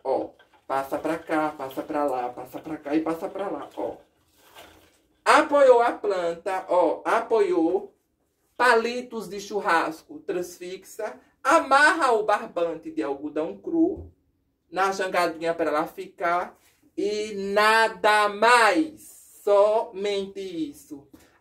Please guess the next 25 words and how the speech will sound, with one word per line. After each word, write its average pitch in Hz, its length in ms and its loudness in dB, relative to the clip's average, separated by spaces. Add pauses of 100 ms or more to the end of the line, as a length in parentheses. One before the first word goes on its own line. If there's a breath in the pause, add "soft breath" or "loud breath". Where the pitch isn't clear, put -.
A 233 160 6
planta 269 520 4
já 220 160 4
vai 247 220 6
se 233 120 -8
sentir 208 380 -8
em 214 100 -6
casa. 190 460 -2 (180 loud breath)
Olha 339 360 10
que 320 200 4
linda 311 460 2
que 269 160 -4
ficou. 226 960 6 (160 loud breath)
Gente, 285 640 -2
é 285 100 4
muito 294 460 2
prático 285 720 2
e 320 100 6
fácil. 214 1160 0 (260)
Cláudia, 294 400 8
eu 254 80 4
não 302 140 4
preciso 294 540 0
colocar 220 500 2
esfagno 214 720 0